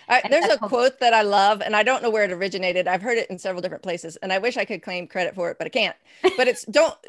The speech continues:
Speaker 1: don't compare your outtakes to someone else's highlight reel." And,
Speaker 2: Yes.
Speaker 1: oh my goodness, I do that so much 'cause I see all my mistakes and my flounderings and the things that I meant to do and didn't accomplish. But when I look at somebody else, I only see their polished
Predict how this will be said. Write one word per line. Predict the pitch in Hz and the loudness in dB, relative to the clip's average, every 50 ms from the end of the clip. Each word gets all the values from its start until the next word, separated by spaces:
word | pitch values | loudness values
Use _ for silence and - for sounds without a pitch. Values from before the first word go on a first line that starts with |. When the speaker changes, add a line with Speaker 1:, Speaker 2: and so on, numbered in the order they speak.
| - 226 | -8 2
Speaker 1:
don't | 220 302 339 302 - | 4 4 4 4 0
compare | - 311 277 - 262 277 277 269 262 | -4 -6 -4 -4 -2 0 2 2 2
your | 240 226 220 233 233 - - | 2 2 2 4 2 4 4
outtakes | - 208 - - - 262 226 233 - - - - - _ _ - | 2 2 2 0 -4 -4 -4 -4 -4 -6 -18 -20 -20 _ _ -12
to | - 226 | -12 -10
someone | - 254 226 226 214 | -6 -6 -6 -4 -2
else's | 214 214 214 220 180 - | -4 -4 -4 -6 -12 -10
highlight | - 226 190 196 175 165 151 - | -4 -2 -2 0 0 -2 -4 -6
reel." | - 160 156 117 147 156 _ _ _ _ _ _ _ _ _ - | -8 -8 -8 -8 -8 -12 _ _ _ _ _ _ _ _ _ -6
And, | 196 202 | -4 -2
Speaker 2:
Yes. | 220 240 233 226 | 0 0 2 2
Speaker 1:
oh | 294 330 | 2 4
my | 302 285 | 4 2
goodness, | 233 240 214 185 151 - - - - | 2 0 -2 -2 -6 -8 -10 -10 -8
I | 220 | -8
do | 208 - 240 247 202 | -8 -6 -8 -8 -4
that | 208 202 - - | -2 -2 -2 -2
so | - 233 214 | -6 -8 -4
much | 202 180 - - - - _ | -4 -6 -6 -8 -12 -16 _
'cause | - 269 214 - - - - | -10 -10 -10 -10 -8 -2 0
I | 247 285 311 302 | 2 2 2 0
see | 302 - - - 311 311 294 | -4 -10 -8 -6 -4 -2 -2
all | 277 - 247 247 240 | 0 0 0 0 0
my | 233 226 | 0 -2
mistakes | 233 226 220 214 - - 240 220 208 214 - 233 | -2 -2 -6 -8 -6 -4 -2 -2 -2 -4 -6 -10
and | 220 190 | -6 -2
my | 202 196 | -2 -2
flounderings | 196 - 208 208 208 208 202 208 208 208 190 196 | -2 -2 -2 -2 -2 -2 -2 -4 -4 -6 -6 -6
and | 208 196 | -6 -8
the | 190 185 | -8 -6
things | - 226 226 202 | -6 -6 -4 -4
that | 214 220 214 202 | -4 -2 -2 -2
I | 196 | 0
meant | 202 208 196 - | -2 -4 -6 -6
to | 196 202 | -10 -8
do | 180 202 196 | -6 -4 -4
and | 190 190 180 | -4 -4 -6
didn't | 190 - 190 | -8 -8 -10
accomplish. | - - 202 202 185 185 180 - - _ _ - - _ _ - | -10 -8 -8 -8 -6 -6 -8 -8 -10 _ _ -20 -20 _ _ -6
But | 240 240 | -2 0
when | 269 254 | 2 2
I | 247 | 2
look | 247 285 302 294 | 2 2 2 0
at | 285 - | -2 -2
somebody | 285 277 240 233 247 | -2 -4 0 2 2
else, | 269 277 233 254 | 2 2 0 0
I | 196 311 - | 0 0 0
only | - 254 254 240 226 | -2 -4 -4 -6 -6
see | - - 262 247 | -8 -10 -10 -8
their | 220 220 214 208 202 | -4 -2 -2 -2 -4
polished | - - 233 220 214 202 196 190 - - - - - - | -6 -4 -2 0 0 0 0 -2 -4 -12 -14 -16 -20 -20